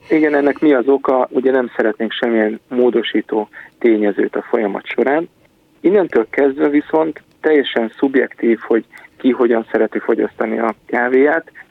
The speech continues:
és tényleg a bariszták feladata az, hogy a legjobb tudások alapján elkészítsék, vagy szerint elkészítsék a kávét, és utána azt szervírozzák, de hogy utána a vendég mit csinál vele, az már teljesen az ő dolga.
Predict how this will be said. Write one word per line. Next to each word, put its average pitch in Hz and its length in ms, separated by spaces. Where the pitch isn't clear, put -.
és 120 380
tényleg 127 340
a 113 60
bariszták 117 440
feladata 117 520
az, 117 160
hogy 120 100
a 120 100
legjobb 139 320
tudások - 480
alapján 120 540
elkészítsék, - 840
vagy 120 220
szerint 113 280
elkészítsék - 720
a 127 60
kávét, 147 460
és - 160
utána - 320
azt - 240
szervírozzák, 117 680
de - 60
hogy 117 120
utána 123 320
a 110 40
vendég 117 320
mit 117 120
csinál 120 300
vele, - 160
az - 160
már - 200
teljesen - 400
az - 180
ő 131 120
dolga. - 240